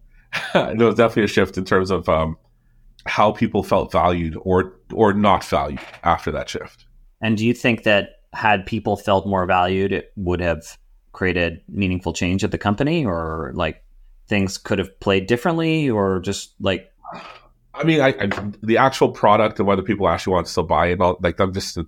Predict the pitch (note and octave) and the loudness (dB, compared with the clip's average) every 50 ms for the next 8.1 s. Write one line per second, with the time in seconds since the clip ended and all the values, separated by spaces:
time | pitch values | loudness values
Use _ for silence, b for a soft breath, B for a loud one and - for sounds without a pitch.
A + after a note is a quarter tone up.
0 | - F#2 F2 E2 - D2+ B1 - - F2 E2 D#2+ D2+ E2 F2+ F#2+ G2 G2 - - | -4 -2 -2 0 0 -2 -2 -2 -2 -2 -2 0 0 0 2 2 0 -2 -4 -4
1 | D2+ D#2 D2+ - - - - - _ _ - - - _ - F#2 F2 - b b | -2 -2 -2 -4 -4 -10 -16 -16 _ _ -20 -20 -10 _ -2 -2 -2 -2 b b
2 | b b b b b b - D3 C#3 C3+ B2+ G#2 G#2 G#2 - G#2 G2+ - - A#2 | b b b b b b 2 4 4 4 4 2 0 -2 -2 -2 -4 -2 -2 -2
3 | G#2 - A2 G#2 G#2 G2+ G2+ F#2+ G2 - _ _ _ - _ - _ _ - _ | 0 2 2 2 4 2 2 0 -4 -6 _ _ _ -20 _ -20 _ _ -20 _
4 | _ _ _ _ _ _ _ _ - A2 G2 F#2+ G2 G#2 G#2+ G#2+ G2+ - G#2+ F2+ | _ _ _ _ _ _ _ _ -4 2 4 6 6 6 4 2 0 0 0 2
5 | F#2+ F#2+ G2 - - G#2 E2+ E2+ - - F2+ F#2 F2+ F2+ F2 - F2+ E2 - - | 2 2 2 2 0 -2 -2 -2 0 2 2 2 2 0 -2 -4 -6 -8 -6 -6
6 | F2+ F#2 F2+ F#2 F2+ F2 E2+ E2 D#2+ E2 - - F2+ D#2+ C#2+ - - E2+ - F#2 | -4 -2 0 0 0 -2 -2 -4 -6 -6 -4 -2 -2 -2 -2 -4 -6 -8 -6 -6
7 | - - F2+ F2 F#2 E2 E2+ D#2+ - D#2+ D2+ G#2 A2+ - - - F2+ D#2+ E2 D#2+ | -2 -2 0 0 0 0 -2 -2 0 0 -2 -2 -2 -4 -6 -4 -2 -2 -2 -4
8 | D2 | -8